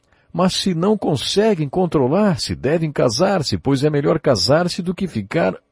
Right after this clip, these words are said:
ardendo de desejo. Essa é a palavra de Paulo. Diante dos problemas que enfrentavam, Paulo diz que era melhor não casar.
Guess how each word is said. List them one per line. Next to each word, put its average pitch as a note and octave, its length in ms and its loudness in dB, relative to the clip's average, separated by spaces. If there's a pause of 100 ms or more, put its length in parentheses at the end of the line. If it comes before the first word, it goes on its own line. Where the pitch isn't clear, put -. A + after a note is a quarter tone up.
(160)
ardendo D#3 920 0
de F3 120 -8
desejo. C#3 960 0 (960)
Essa - 380 -6
é B1+ 40 -2
a B1+ 40 -6
palavra C2 480 -4
de G#2 100 -2
Paulo. D#3 400 -6 (1200)
Diante G3 420 2
dos D3+ 160 -10
problemas A#2+ 440 -4
que - 80 -8
enfrentavam, D2+ 640 -4
Paulo B1+ 400 -4
diz D2 260 -8
que D2 180 -6
era D2+ 180 -4
melhor D2 400 -2
não C2+ 320 -8
casar. F#2+ 440 -2